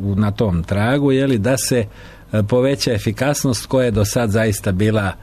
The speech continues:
neprihvatljiva. Ja znam konkretno slučajeve gde se z-, u nekim jednostavnim predmetima, koji s-, čak traže i hitnost, sudilo ne u, u razumnom, nego u nerazumnom roku. Znate, vi imate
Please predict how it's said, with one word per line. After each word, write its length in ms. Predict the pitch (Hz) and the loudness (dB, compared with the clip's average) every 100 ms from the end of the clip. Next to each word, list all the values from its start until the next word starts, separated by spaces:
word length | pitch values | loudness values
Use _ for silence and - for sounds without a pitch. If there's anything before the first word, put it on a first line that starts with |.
| - | -6
neprihvatljiva. 800 | 120 113 104 95 82 - 87 - | -2 0 -2 -2 -4 -4 -10 -4
Ja 200 | 123 131 | -2 0
znam 360 | 104 107 90 82 | 2 0 0 -4
konkretno 540 | - 92 - 85 85 | -2 -2 0 -4 -6
slučajeve 560 | - 113 107 110 101 95 | -2 -2 0 0 0 -2
gde 200 | 90 95 | 0 -2
se 260 | - 98 85 - - - - - | 0 -2 -2 -12 -10 -10 -8 -4
z-, 220 | 92 95 | -2 -2
u 140 | 98 101 | 0 2
nekim 360 | 104 101 95 | 0 0 0
jednostavnim 600 | 95 127 143 - 135 131 | 2 2 0 0 0 0
predmetima, 960 | 107 131 127 139 131 - 135 131 120 107 - - | 0 0 0 0 -2 -2 0 2 2 0 -4 -10
koji 240 | - 92 | -2 0
s-, 180 | 85 - | -2 -4
čak 220 | - 90 | -4 -4
traže 340 | - 95 90 85 | 0 0 0 -2
i 80 | |
hitnost, 760 | 80 - 139 - 131 110 - - 107 98 - - - | -2 -2 -2 -2 -2 -2 -6 -4 -4 -4 -10 -18 -16
sudilo 880 | - - 123 120 131 120 117 107 95 101 | -10 0 0 2 0 2 2 0 -2 -2
ne 400 | 101 127 165 - - | 0 2 0 -2 -2
u, 280 | 131 123 104 | 0 0 0
u 200 | 120 117 | 0 2
razumnom, 520 | 117 113 110 107 95 | 2 2 2 2 2
nego 200 | 95 87 | 0 0
u 80 | 98 | 2
nerazumnom 960 | 101 110 117 107 87 - - 78 73 76 | 2 2 0 -2 -4 -4 -6 -6 -8 -10
roku. 340 | - - - 87 | -12 -14 -16 -10
Znate, 320 | 87 - 95 | -8 -4 0
vi 80 | 98 | 2
imate 400 | 104 98 104 | 2 2 -2